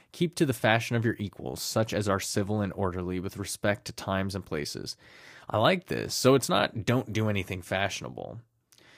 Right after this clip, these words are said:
It, to try to keep up with fashion and look stylish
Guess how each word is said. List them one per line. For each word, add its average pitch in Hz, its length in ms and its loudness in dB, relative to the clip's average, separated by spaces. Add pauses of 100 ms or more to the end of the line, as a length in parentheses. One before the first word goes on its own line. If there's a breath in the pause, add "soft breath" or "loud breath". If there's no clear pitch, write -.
(1000 soft breath)
It, 123 260 -2
to 113 120 2
try 135 360 6
to 127 80 4
keep 120 340 2
up 113 200 6
with 104 140 0
fashion 95 440 2
and 90 180 0
look 98 160 0
stylish 87 760 0